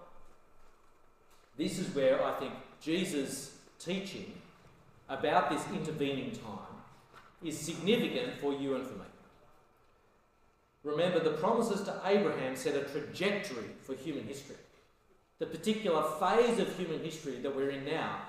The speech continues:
between Jesus' death and resurrection and his final return in the new heavens and the new earth, is this time where we're announcing the opportunity to all nations to find the blessing that God has promised through their faith in Jesus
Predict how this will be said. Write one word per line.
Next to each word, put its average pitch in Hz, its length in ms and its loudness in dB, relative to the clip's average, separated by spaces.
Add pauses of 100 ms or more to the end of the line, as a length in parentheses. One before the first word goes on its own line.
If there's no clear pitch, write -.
(120)
between 165 580 4
Jesus' 135 320 -2
death 147 260 0
and 120 100 -6
resurrection 120 480 -4 (120)
and 175 260 2 (320)
his 139 140 -8
final 135 460 0
return 131 320 -4
in 107 100 -4
the 107 140 -6
new 120 100 -6
heavens 113 300 -4
and 101 280 -10
the 117 40 -10
new 117 80 -4
earth, 110 220 -6 (380)
is 170 240 -2
this 160 360 -2
time 156 300 0
where 139 140 4
we're 139 180 2
announcing 151 680 0
the 139 80 2
opportunity - 800 0 (480)
to 269 300 6
all 180 260 6
nations 107 600 -6 (580)
to 180 120 -4
find 226 600 4
the 220 80 10
blessing 151 440 2
that 131 200 0
God 120 220 2
has 110 120 -4
promised 104 600 -10 (720)
through 131 260 -6
their 120 140 -2
faith 113 280 -4
in 107 100 -8
Jesus 104 280 -12